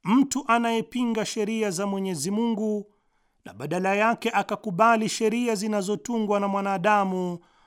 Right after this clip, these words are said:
huwa kwa hakika amemfanya mwanadamu huyo mshirika wa Mwenyezi Mungu katika upangaji kanuni na sheria.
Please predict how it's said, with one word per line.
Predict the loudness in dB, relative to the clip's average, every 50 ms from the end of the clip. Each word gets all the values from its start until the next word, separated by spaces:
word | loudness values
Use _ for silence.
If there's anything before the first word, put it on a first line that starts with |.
| _ _ -12
huwa | -10 -6 -2 2 2 4 6 6 4 4
kwa | 4 2 2 2
hakika | 2 0 -2 -2 -2 -2 -2 -2 -2 -2 -2 0 2
amemfanya | 2 2 4 4 2 0 -2 -2 2 4 4 4 4 2 0 0
mwanadamu | 0 0 0 0 0 0 0 -2 -2 -2 -2 -4
huyo | -4 -2 0 2 4 4 4 4 4 2 -2 -8 _ _ _ _ _ _ _ 2
mshirika | 2 2 4 4 2 2 4 4 2 2 2 2 2 4 4 2 2
wa | 4 4 4
Mwenyezi | 4 4 2 0 0 -2 -2 -2 -2 -2
Mungu | -2 -2 -2 -2 -2 -2 -2 -2 -2 -4 -4 -8 -10 _ _ _ _ _
katika | -2 -2 -2 -2 -2 -6 -6 -6 -4 -4
upangaji | -4 -4 -4 -4 -6 -6 -4 -2 -2 -2 -4 -6 -10
kanuni | -10 -8 -8 -6 -6 -6 -8 -8 -10 -10 -10
na | -12 -14
sheria. | -14 -12 -12 -12 -10 -10 -12 -12 -14